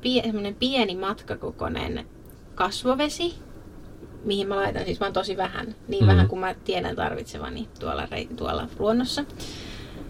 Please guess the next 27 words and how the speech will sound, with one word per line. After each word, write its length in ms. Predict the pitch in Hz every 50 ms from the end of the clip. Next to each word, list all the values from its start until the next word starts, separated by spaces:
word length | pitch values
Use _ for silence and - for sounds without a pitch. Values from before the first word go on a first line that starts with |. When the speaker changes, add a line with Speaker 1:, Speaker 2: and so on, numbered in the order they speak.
| - - - - - - - - - - - -
Speaker 1:
Sit 200 | - - 226 -
mulla 200 | 240 247 247 240
on 80 | 226 214
myös 260 | 208 202 202 208 220
naaman 300 | 208 202 196 190 185 170
puhdistusainetta. 1040 | - 175 175 226 226 226 220 - - 254 247 262 254 254 262 262 269 254 - - 320 302 - - - - - - -
Speaker 2:
Mm-hmm. 380 | 101 95 90 90 90 104 139 - - - - - - -
Speaker 1:
Sen, 280 | - - 254 269 254 - - -
ja 180 | - 208 226 220
sen 200 | 247 254 254 240
takia, 360 | 233 226 - 214 196 190 -
koska 340 | - - 202 208 - - 214
mä 120 | 196 190
käytän 480 | 185 196 196 190 190 185 185 185 180 - - - - - - - - -
luonnonkosmetiikan 1160 | 220 214 202 190 180 170 - - - - - 170 - - - - - - 87 180 90 - - - - - - -
ö, 240 | - - 175 170 165 -
aurinkosuojaa, 920 | - 190 180 165 - - 156 - - - - - - 127 135 - - 240 - - - - -
niin 160 | 190 180 -
kuin 140 | - - - -
Speaker 2:
Joo. 220 | 92 85 76 73 76 - -
Speaker 1:
ympäri 400 | 202 185 175 - 175 175 180 190
vuoden, 520 | 190 190 190 180 - 196 202 202 214 226
niin 340 | 208 196 185 180 180 175 - - - - - - - -
se 140 | - - 196
ei 160 | 185 185 180
lähde 380 | 185 185 190 - - - - -
ihan 340 | - - - - - - -